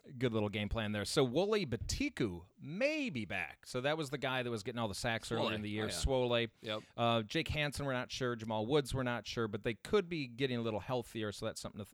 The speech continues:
Speaker 1: to look out for as well. I'm kinda wondering, like, it w-, did Brandon, did a switch flip for Brandon Peters and for the offense in general against Michigan State?
Speaker 2: I, I, w-, just looking at Michigan State,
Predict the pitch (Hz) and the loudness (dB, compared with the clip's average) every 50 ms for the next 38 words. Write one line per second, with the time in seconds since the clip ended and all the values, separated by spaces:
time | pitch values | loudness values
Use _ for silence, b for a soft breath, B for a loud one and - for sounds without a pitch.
0 | _ _ - - 113 107 107 - 101 98 - - - - 101 90 85 82 80 - | _ _ -12 -8 -6 -6 -4 -4 -4 -6 -6 -6 -8 -6 -6 -4 -4 -6 -6 -2
1 | 117 117 120 117 110 - B B B B B B B B B B - _ - 165 | 0 2 2 2 0 -2 B B B B B B B B B B -20 _ 0 2
2 | 196 247 277 240 - - 247 247 226 190 143 - - _ _ _ _ _ _ _ | 2 2 0 -2 -2 -2 0 0 2 0 0 -2 -4 _ _ _ _ _ _ _
3 | _ - 143 135 143 151 147 123 110 98 87 78 71 78 104 113 107 - - - | _ -8 -2 0 2 2 2 0 0 -2 -4 -6 -8 -6 -4 -4 -4 -4 -6 -12
4 | - - 147 143 139 131 - _ _ - 165 147 120 113 160 185 214 226 214 202 | -12 -10 -8 -8 -8 -8 -12 _ _ 2 2 2 2 2 0 2 2 2 0 -2
5 | 190 147 156 151 139 123 - - 226 233 220 - - - - - 156 147 - - | -2 -2 -4 -2 -2 -2 -2 -2 -2 -4 -2 -4 -6 -8 -2 2 2 2 2 0
6 | - - - 117 98 127 143 147 143 131 117 - 131 127 123 117 113 - - 131 | -2 -2 0 2 4 4 4 4 4 2 2 2 2 2 4 4 2 2 2 2
7 | - - 202 175 175 - 156 160 160 - - 139 123 - - 113 110 95 92 110 | 2 4 4 4 4 4 4 2 2 2 0 -2 -2 -2 -2 -2 -2 0 0 0
8 | 104 98 98 92 92 90 85 87 90 87 - - 98 90 - - - 92 82 - | 0 0 0 -2 -2 -4 -4 -6 -6 -8 -6 -6 -6 -6 -6 -6 -8 -8 -8 -8
9 | - - 87 69 - _ _ _ - - 127 - _ _ _ _ 131 127 135 - | -6 -6 -6 -8 -8 _ _ _ -10 -10 -10 -10 _ _ _ _ -2 -2 0 0
10 | 156 156 - _ - - _ _ - - - 175 220 214 - - 139 131 127 131 | -4 -6 -6 _ -20 -20 _ _ -10 2 6 6 6 6 4 -2 -6 -6 -2 0
11 | 170 208 - - 202 175 156 143 139 131 120 123 123 - - 120 113 110 104 - | 0 0 0 0 -4 -4 -2 -4 -4 -4 -2 -4 -4 -4 -4 -6 -6 -6 -8 -8
12 | - - 117 107 104 101 - | -6 -2 0 0 0 0 -2